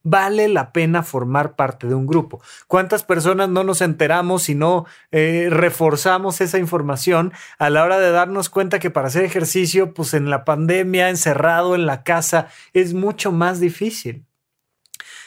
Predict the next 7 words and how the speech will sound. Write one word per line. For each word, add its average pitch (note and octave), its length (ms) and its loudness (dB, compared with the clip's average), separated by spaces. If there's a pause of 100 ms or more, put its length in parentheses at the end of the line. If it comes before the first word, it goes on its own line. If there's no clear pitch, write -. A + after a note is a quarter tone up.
(140)
Te G3 140 4
digo C#4 280 2
esto F#3+ 640 -4
para D#3 240 2
que, D3+ 120 -4
por D3+ 220 0
favor, D3+ 540 0